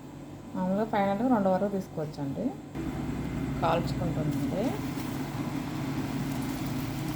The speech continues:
అయిపోయిందండి.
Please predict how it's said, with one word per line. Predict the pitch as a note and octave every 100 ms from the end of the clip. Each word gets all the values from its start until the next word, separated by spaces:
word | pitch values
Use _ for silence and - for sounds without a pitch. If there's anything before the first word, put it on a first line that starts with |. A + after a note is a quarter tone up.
| D3+ C#3+ C#3+ A#2+ - C#3 - - - - - - - D#3+
అయిపోయిందండి. | E3 E3+ D#3+ D#3 D3+ C#3+ E3